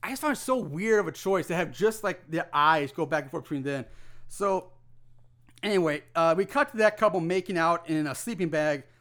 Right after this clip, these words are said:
like, a little ways away from camp. And, um, I'm pretty sure, it's, you know, like I said, I think it's the same two. Uh, but it's so goddamn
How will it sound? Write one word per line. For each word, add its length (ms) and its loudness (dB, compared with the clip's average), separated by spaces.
like, 160 -8
a 60 0
little 240 2
ways 420 -2
away 360 -2
from 160 -8
camp. 380 -10
And, 380 -2
um, 400 -2
I'm 100 -4
pretty 200 -2
sure, 180 -2
it's, 120 -10
you 80 -4
know, 40 0
like 80 -6
I 20 -18
said, 140 -4
I 40 -2
think 200 -4
it's 80 -6
the 60 -12
same 240 -6
two. 280 -8
Uh, 280 -2
but 120 -4
it's 120 -10
so 160 0
goddamn 600 -2